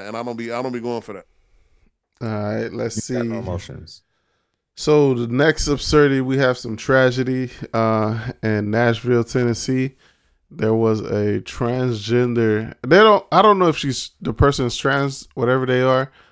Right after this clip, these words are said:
Speaker 2: but they, they just kept mixing the gender and didn't know what the gender was actually supposed to be or how the person identified. But this person went into the school, killed three kids and three,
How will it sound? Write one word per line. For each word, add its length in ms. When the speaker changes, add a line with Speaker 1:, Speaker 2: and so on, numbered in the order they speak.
Speaker 2:
but 160
they, 340
they 200
just 280
kept 200
mixing 500
the 100
gender 440
and 140
didn't 220
know 160
what 200
the 100
gender 340
was 220
actually 420
supposed 500
to 60
be 220
or 180
how 180
the 80
person 360
identified. 720
But 260
this 180
person 440
went 160
into 280
the 140
school, 540
killed 300
three 220
kids 380
and 180
three, 280